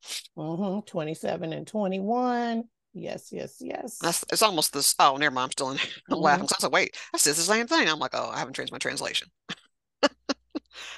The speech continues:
Speaker 2: Uh, let's see. Proverbs twenty-seven,
Speaker 1: Mm-hmm.
Speaker 2: twenty-one. Oh, here it is. Woo, yes.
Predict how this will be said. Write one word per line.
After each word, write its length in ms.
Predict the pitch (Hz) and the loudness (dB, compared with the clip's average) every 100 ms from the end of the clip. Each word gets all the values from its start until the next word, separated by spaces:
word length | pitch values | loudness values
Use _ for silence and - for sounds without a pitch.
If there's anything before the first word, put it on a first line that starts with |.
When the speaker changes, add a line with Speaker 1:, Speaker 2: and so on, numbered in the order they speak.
| - - - | -18 -4 4
Speaker 2:
Uh, 160 | 165 | 6
let's 140 | 156 151 | 6 6
see. 260 | 160 139 143 _ | 4 2 -4 _
Proverbs 360 | - 156 151 147 | 4 4 4 0
twenty-seven, 600 | - 165 151 165 160 160 | -4 -2 0 2 2 2
Speaker 1:
Mm-hmm. 100 | 160 | -4
Speaker 2:
twenty-one. 920 | 156 165 156 151 160 170 160 160 160 - _ _ - | -6 -4 -2 -2 0 2 4 4 0 -6 _ _ 6
Oh, 160 | 185 | 6
here 180 | 180 277 | 8 8
it 60 | 180 | 8
is. 220 | 147 151 | 6 4
Woo, 300 | 392 508 403 | 6 6 8
yes. 560 | 160 170 151 131 - | 8 8 6 4 2